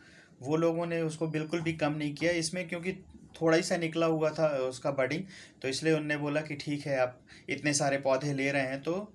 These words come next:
हम आपको इसको दे दे रहे हैं। नहीं, वो दे भी नहीं रहे थे, क्योंकि वो बोले कि अभी हम इसको शिफ्ट करके किसी और प्लांट, उसमें, प्लांटर में, ये उसको और महंगा भी बेच सकते थे। तो उन्होंने फिर भी, क्योंकि वो पहचान वाले भैया थे,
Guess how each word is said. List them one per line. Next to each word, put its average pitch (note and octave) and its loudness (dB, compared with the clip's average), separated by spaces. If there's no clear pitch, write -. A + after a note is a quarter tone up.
हम C3+ -4
आपको B2+ -2
इसको C3 -6
दे C3 -2
दे B2+ 0
रहे A#2+ -2
हैं। C#3 -4
नहीं, D3+ -4
वो C#3+ -6
दे C#3+ 0
भी D#3 -2
नहीं D3 0
रहे B2 2
थे, C#3+ -8
क्योंकि D#3+ -4
वो D#3 -2
बोले D3+ -4
कि D#3 -6
अभी D3+ -4
हम D3+ -6
इसको D#3+ -4
शिफ्ट E3+ 2
करके D#3 4
किसी D#3 -4
और C#3+ 2
प्लांट, C3+ 0
उसमें, B2+ -4
प्लांटर C3+ 0
में, D3 -4
ये C3 -2
उसको C#3+ -2
और D#3+ 8
महंगा D#3+ 4
भी F3 2
बेच C#3+ 0
सकते B2 -6
थे। D#3+ -6
तो F3 -4
उन्होंने F3 -4
फिर D#3+ 2
भी, D#3+ -2
क्योंकि E3 -6
वो E3 0
पहचान D3+ 2
वाले D3+ 4
भैया C3+ 0
थे, B2+ 0